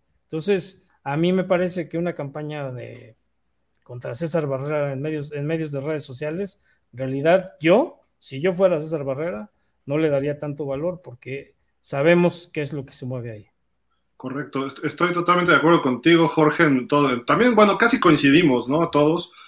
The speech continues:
Speaker 2: Eh, y yo, yo, yo separaría un poco porque una cosa son los medios, aunque sean chiquitos o sean enormes,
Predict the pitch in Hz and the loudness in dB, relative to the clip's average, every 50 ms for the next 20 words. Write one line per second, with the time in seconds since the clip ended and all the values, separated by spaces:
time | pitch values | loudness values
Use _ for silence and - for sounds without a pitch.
0 | - _ _ _ _ _ - 131 131 131 127 127 - - - _ _ _ - 160 | -20 _ _ _ _ _ -6 -2 0 0 0 0 -2 -4 -10 _ _ _ -4 -4
1 | 151 - 151 165 175 170 151 190 214 - - 170 202 - 254 - 202 160 156 151 | -2 0 2 2 4 6 6 6 6 6 6 4 6 6 6 6 6 8 8 8
2 | 175 185 185 - 190 190 185 - 143 127 - 135 127 120 - - 139 131 120 117 | 6 4 4 6 4 4 6 4 2 2 2 0 0 0 0 0 2 2 0 0
3 | - - _ _ _ _ _ - 160 226 254 226 - 220 214 214 196 - 202 196 | -4 -14 _ _ _ _ _ -2 2 2 2 4 4 2 4 4 4 4 4 2
4 | 190 180 - 147 151 165 170 160 185 185 196 240 - - - - - 131 131 127 | 2 2 2 4 4 4 4 6 4 4 4 2 0 -4 -8 -6 -2 -2 -2 0
5 | - 135 135 123 123 - 156 160 175 170 160 143 123 - 160 170 170 - 180 185 | 0 0 -2 0 2 4 4 4 4 4 2 -2 -2 0 -2 -2 0 2 2 4
6 | 185 175 - 127 123 - - 139 143 151 151 151 147 135 123 120 123 135 156 165 | 4 4 2 -2 -2 0 2 4 6 6 6 6 6 4 2 0 2 4 4 4
7 | 156 156 165 175 190 185 - - _ | 4 4 4 2 0 -2 -6 -12 _